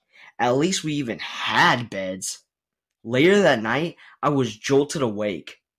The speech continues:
I didn't know what kind of dream I had, but I did know that it was a nightmare.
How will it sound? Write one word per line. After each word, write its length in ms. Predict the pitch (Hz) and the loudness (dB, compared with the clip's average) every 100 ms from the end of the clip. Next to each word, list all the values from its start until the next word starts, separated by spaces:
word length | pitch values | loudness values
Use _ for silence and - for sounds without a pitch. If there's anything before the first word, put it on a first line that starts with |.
| _ _ _ _ _ _ _ _ _ _ _ _ _ _ _ _ _ - | _ _ _ _ _ _ _ _ _ _ _ _ _ _ _ _ _ 0
I 80 | 143 | 4
didn't 320 | 185 247 165 | 6 8 10
know 160 | 131 160 | 10 8
what 160 | 170 | 6
kind 180 | 165 147 | 6 4
of 80 | 117 | 6
dream 160 | 123 | 6
I 80 | 147 | 6
had, 440 | 175 180 190 190 - - - | 6 6 4 4 -2 -16 -2
but 100 | 151 | 4
I 140 | 131 123 | 4 6
did 340 | - 214 180 | 6 6 6
know 400 | 139 123 120 113 - _ | 4 4 4 0 -6 _
that 120 | 139 | 6
it 100 | 147 | 6
was 180 | 143 127 | 6 4
a 40 | 110 | 2
nightmare. 640 | 117 123 95 90 87 | 2 2 0 -4 -8